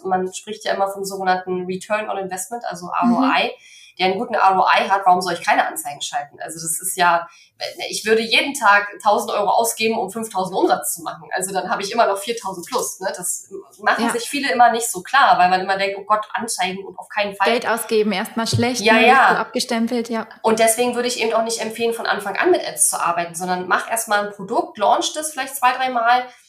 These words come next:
Speaker 1: und wenn das gut funktioniert hat und du weißt, mein Produkt verkauft sich,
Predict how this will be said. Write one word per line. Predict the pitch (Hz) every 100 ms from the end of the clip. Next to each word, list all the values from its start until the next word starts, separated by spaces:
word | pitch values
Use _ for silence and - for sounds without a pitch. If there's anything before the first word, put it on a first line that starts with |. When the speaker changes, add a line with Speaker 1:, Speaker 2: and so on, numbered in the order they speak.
| _
Speaker 1:
und | - 202
wenn | 202
das | 214 240
gut | 254 240
funktioniert | 226 226 233 294 277
hat | 233
und | 196
du | 190
weißt, | 208 277 262 - - -
mein | 208 214
Produkt | 226 240 -
verkauft | 196 - 269 - -
sich, | 147 151 -